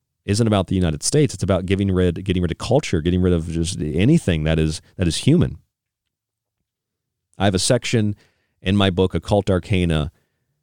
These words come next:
with everything you need to know about holidays or holy days. It's just a small section of a much larger book. You can get that book and The Technological Elixir, massive books, at the secret teachings dot info. Physical copies, autographed if you'd like, and digital copies.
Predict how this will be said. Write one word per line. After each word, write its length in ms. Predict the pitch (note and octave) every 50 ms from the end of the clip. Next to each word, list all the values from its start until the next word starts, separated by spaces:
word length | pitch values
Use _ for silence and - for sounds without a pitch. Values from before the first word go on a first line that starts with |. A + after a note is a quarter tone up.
| _ _ -
with 160 | E2+ D#2+ F2
everything 340 | F#2+ G2+ G#2 G2 G#2 G2 G2
you 100 | F#2 F2+
need 160 | F#2 F#2 E2+
to 60 | F2
know 140 | E2+ F2 E2+
about 240 | E2 E2 D#2+ D#2+ -
holidays 580 | - F2+ F2 F2 F2 E2 D#2+ E2 E2 E2 D2+
or 100 | D#2 D2
holy 300 | D2 F2+ E2+ E2 E2 D#2
days. 240 | D2 C#2 C2+ C#2 D#2
It's 100 | E2 E2+
just 160 | A#2+ C3 -
a 40 | A2
small 280 | - - G#2+ G2+ G#2 A#2
section 380 | - - A#2 G#2 - - -
of 80 | D#2+ D#2
a 60 | D2
much 240 | D#2+ E2+ E2+ - -
larger 340 | F2+ F2 F2 E2+ D2+ D#2+ D2
book. 300 | D#2+ F2+ G2 G#2 - -
You 80 | F2
can 120 | - E2+ D#2+
get 160 | D#2+ D2+ -
that 200 | G2 F#2+ E2 E2+
book 320 | F#2+ F#2+ F2+ F2 _ - _ _ _ _ _ _ _ _ _ _ _ _ _ _ _ _ _ _ _ _ -
and 200 | E2+ F2+ G#2+ A#2+
The 60 | B2
Technological 720 | - C3 A#2 - G#2 G2 G2 F2+ F2 E2 F2+ - F2 E2+
Elixir, 540 | E2 D2+ D2 C#2+ - - - C#2+ C2+ D2+ F2 _ _ _ _ _ _ _ _ _ _ _ _
massive 460 | - E2 F2 F#2 F#2+ F#2+ - F2 D2 C#2+
books, 460 | D2+ C#2 C2 - - - - - - _ _ _ _ _ _ -
at 160 | D#2 D2 -
the 80 | -
secret 400 | C#2+ - - G#2+ A#2 - A2 -
teachings 420 | - A2 G#2 F#2+ - - G2+ F#2+ F2
dot 180 | - E2+ D#2+
info. 340 | D#2+ D2 D2 D2 - D#2 D2
Physical 460 | C#2 - - - C#3 D#3 E3 - D3
copies, 600 | - - C#3+ A#2+ B2 - C3 A#2 A2 G#2+ - - - _ _ _ _
autographed 540 | F#2 F#2 G2+ A#2 A2 A#2 A2+ A2+ A2+ - A#2+
if 100 | G#2+ A#2
you'd 100 | A#2+ G#2
like, 280 | G2 F#2+ F#2 F2+ - -
and 240 | G2 F#2 F#2+ F#2
digital 320 | F2 F2 E2 F2 F2 E2 D#2+
copies. 500 | - - D#2+ D2+ - E2 D#2+ D2 -